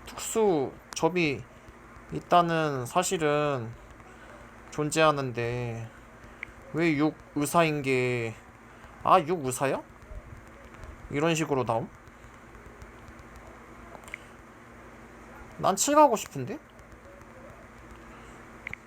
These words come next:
난 칠 가고 싶은데? 오더 칠.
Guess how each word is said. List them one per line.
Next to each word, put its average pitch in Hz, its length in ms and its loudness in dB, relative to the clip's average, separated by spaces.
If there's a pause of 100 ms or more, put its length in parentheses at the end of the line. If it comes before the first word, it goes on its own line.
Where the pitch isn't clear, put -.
(300)
난 160 200 4
칠 285 200 2
가고 302 200 6
싶은데? 160 380 -6 (1800)
오더 160 220 0
칠. 123 300 0